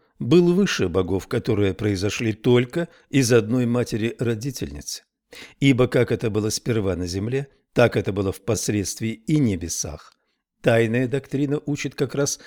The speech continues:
обратному. И таким образом первоначальные боги считались бездушными, подобно самым ранним расам людей. Гностики учили, что духи зла, низшие семеро, произошли только от одной великой матери,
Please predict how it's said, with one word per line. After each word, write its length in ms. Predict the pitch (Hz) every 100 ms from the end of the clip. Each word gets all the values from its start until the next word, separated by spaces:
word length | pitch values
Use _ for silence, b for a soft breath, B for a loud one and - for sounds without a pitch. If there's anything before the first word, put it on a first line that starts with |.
| B
обратному. 760 | - 170 107 80 - 110 131 180 _ b b b -
И 120 | 143
таким 380 | 147 170 - 196
образом 400 | 233 139 90 92
первоначальные 840 | 113 113 110 117 - 92 85 95
боги 280 | 113 98 90
считались 560 | - 127 117 95 101 160
бездушными, 880 | 277 160 107 98 98 - 95 90 - B B
подобно 420 | 147 151 151 143
самым 400 | 135 160 135 127
ранним 340 | 131 117 113 117
расам 360 | 98 - 87
людей. 400 | 90 104 82 - _ _ _ _ _ -
Гностики 600 | 110 135 127 - 101 117
учили, 400 | 107 107 110 90
что 240 | - 110
духи 480 | 104 113 - 110 - -
зла, 440 | 101 110 127 101 B B B -
низшие 580 | 123 139 123 - 92
семеро, 440 | 92 170 156 101 113
произошли 640 | - 107 98 104 - 156
только 340 | - 135 -
от 240 | - 120 -
одной 340 | 104 107 135
великой 460 | 95 92 127 123 98
матери, 480 | 95 175 - 80